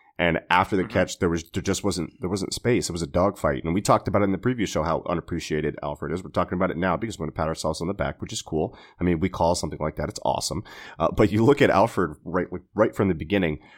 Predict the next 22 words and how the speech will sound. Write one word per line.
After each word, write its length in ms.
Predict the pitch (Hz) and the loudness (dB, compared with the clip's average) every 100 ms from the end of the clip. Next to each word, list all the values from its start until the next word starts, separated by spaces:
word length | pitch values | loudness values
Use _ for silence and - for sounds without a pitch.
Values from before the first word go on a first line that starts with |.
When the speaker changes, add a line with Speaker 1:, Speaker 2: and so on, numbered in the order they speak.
| _ - | _ -4
Speaker 1:
uh, 120 | 67 | -4
four-yard 480 | - 120 107 107 - | 0 2 4 4 2
speed 240 | - 98 | 0 2
out, 220 | 76 - _ _ - _ _ _ | 2 0 _ _ -20 _ _ _
stuffed 360 | - - 98 90 | -2 0 0 0
immediately, 560 | 90 85 78 73 71 | 0 0 -2 -4 -4
six-yard 460 | - - 107 104 87 | -2 -2 2 0 2
quick 180 | 110 - | -2 -2
slant, 340 | 90 76 - _ _ _ 82 | 0 0 -2 _ _ _ -2
gets 220 | 104 - | 0 2
the 80 | 101 | 0
first, 340 | 107 95 - | 2 0 2
but 200 | 87 - 85 78 | 0 0 -6 -4
nothing 340 | 104 95 90 87 | -2 0 0 -2
after 240 | 78 - | -4 -2
that. 220 | 76 69 | -2 -2
Ten-yard 380 | - 107 95 92 | -2 0 0 -2
curl, 260 | - 101 78 | 0 0 0
super 400 | - - 113 101 | -2 -4 -2 0
contested, 560 | 92 80 82 - - - | -2 0 -2 -2 -8 -4
six-yard 500 | - - 101 90 78 | -4 0 0 0 2
dig. 320 | 95 78 | 2 2